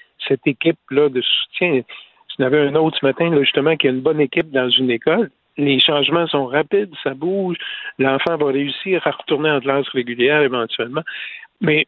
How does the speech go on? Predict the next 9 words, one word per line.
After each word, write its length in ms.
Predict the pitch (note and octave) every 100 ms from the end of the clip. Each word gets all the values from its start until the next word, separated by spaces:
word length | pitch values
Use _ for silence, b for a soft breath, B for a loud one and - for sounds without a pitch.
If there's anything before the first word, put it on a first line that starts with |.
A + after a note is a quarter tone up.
| _ C4
mais 200 | D#3 C3+ - -
c'est, 180 | C#3 C3 - -
c'est 120 | C3 _ -
très, 260 | - G#3
très, 460 | - - E3 E3+ D#3
euh, 220 | C3 A#2 B2 B B E3
aléatoire. 680 | D#3+ D3+ C#3 - C3+ A#2 - B B B B -
Alors, 200 | D3+ C3+
c'est, 580 | - - - - -